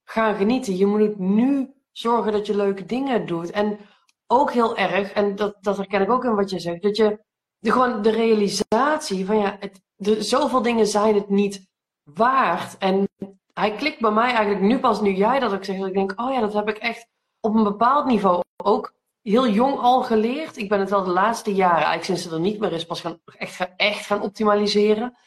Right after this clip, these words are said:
Maar ik was wel altijd heel erg bewust van de vergankelijkheid van het leven, waardoor, ja, sommige dingen zijn het dan gewoon niet waard om je heel druk om te maken.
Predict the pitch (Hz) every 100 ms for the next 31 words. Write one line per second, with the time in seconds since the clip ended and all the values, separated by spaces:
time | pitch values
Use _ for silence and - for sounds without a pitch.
0 | _ _ _ - 202 208 - - 214 208
1 | 254 247 240 254 240 233 214 - _ _
2 | _ - 196 262 247 233 214 208 185 190
3 | 170 170 - 285 302 - - 202 185 165
4 | 196 277 285 254 196 185 190 190 165 143
5 | 147 165 240 285 240 156 151 160 196 208
6 | 220 214 - _ _ _ - 190 - 269
7 | 254 220 247 226 226 220 214 _ - 214
8 | 196 214 202 190 190 262 294 - 214 190
9 | 175 170 277 349 294 165 143 131 127 -
10 | 113